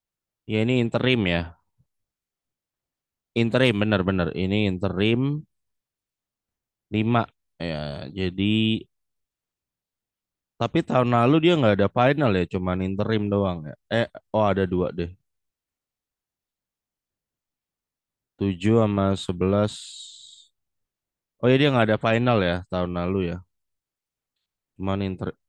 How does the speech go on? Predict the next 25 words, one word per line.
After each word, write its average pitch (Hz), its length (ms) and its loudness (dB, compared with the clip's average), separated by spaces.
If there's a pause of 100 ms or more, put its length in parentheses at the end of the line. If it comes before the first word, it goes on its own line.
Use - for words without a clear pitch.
(140)
ya, 95 160 -2
gua 104 160 0
nggak 110 160 0
tahu 131 160 2
gimana 107 240 2
cara 110 240 2
baginya 98 480 0
nih 139 240 2
ya. 92 40 0 (120)
Pokoknya, 107 480 -4 (1800)
eh, 95 560 0
dia 117 80 0
nanti 113 240 0
mau 117 180 2
bagi 98 140 0
interim 107 400 0
dan 92 320 2
next 92 160 -4
date-nya 107 240 -2
tanggal 92 320 -2
sembilan 87 320 -4
belas. 85 400 -6 (560)
Jadi 98 160 0
lu 120 160 6
beli 113 160 4